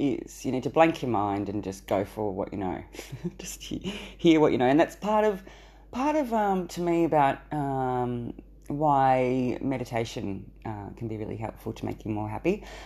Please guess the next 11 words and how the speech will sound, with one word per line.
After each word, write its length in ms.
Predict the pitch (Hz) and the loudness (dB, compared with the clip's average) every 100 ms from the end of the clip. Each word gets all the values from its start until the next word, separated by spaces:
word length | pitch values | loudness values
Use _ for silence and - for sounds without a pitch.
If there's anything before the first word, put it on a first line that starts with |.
| - - | -10 2
Um, 640 | 143 135 123 120 117 117 - - - - - - - | 4 6 6 4 2 -2 -4 -12 -16 -20 -20 -12 -2
and, 680 | 135 131 127 123 123 120 - - - - - - - - - - | 0 2 2 2 0 -2 -6 -14 -16 -18 -20 -20 -20 -20 -20 -4
and 240 | 226 233 233 | 0 2 0
it's, 180 | 226 | -4
it's 180 | - - | -6 0
really 220 | 254 254 | 4 6
good 160 | 196 190 | 6 4
to 80 | 185 | 2
bel-, 200 | 156 147 | 4 4
just, 440 | - 151 151 - | 2 -2 -4 0
um, 280 | 147 127 123 | 2 4 2